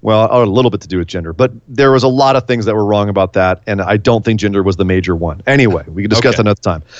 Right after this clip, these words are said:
Speaker 2: Yeah.
Speaker 1: Uh, SmackDown round four, uh, Rudolph, Bobby Roode, and Dolph Ziggler,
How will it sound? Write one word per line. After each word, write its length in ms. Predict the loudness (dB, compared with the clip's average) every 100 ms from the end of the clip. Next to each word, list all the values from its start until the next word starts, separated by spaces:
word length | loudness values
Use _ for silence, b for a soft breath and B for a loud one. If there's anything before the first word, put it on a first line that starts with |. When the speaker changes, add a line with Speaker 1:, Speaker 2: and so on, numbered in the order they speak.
| B
Speaker 2:
Yeah. 120 | -10 0
Speaker 1:
Uh, 160 | 2 2
SmackDown 560 | -2 -2 0 0 0
round 240 | 0 -2 -2
four, 420 | 2 2 2 -2 _ _ _ -6
uh, 460 | 0 2 2 2 2
Rudolph, 680 | 2 4 4 4 2 -4 -20 _ _
Bobby 300 | -2 0 0
Roode, 320 | 0 2 2
and 520 | 0 -2 -2 -2 -4 -2
Dolph 200 | 0 0
Ziggler, 520 | 0 0 2 0 -2